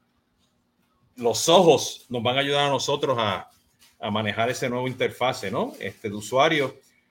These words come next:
Y yo creo que, o sea, si eres un usuario del mundo de C R M, este, como usuario, pues imagínate, te pones esto y vas a estar trabajando en tu C R M diario.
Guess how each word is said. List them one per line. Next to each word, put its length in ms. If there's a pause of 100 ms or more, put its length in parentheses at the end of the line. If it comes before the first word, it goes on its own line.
Y 80
yo 120
creo 220
que, 100
o 40
sea, 220
si 120
eres 140
un 100
usuario 360
del 80
mundo 200
de 60
C 120
R 320
M, 300 (400)
este, 440
como 120
usuario, 440
pues 100
imagínate, 460
te 160
pones 280
esto 220
y 40
vas 160
a 40
estar 180
trabajando 420
en 60
tu 80
C 140
R 200
M 180
diario. 640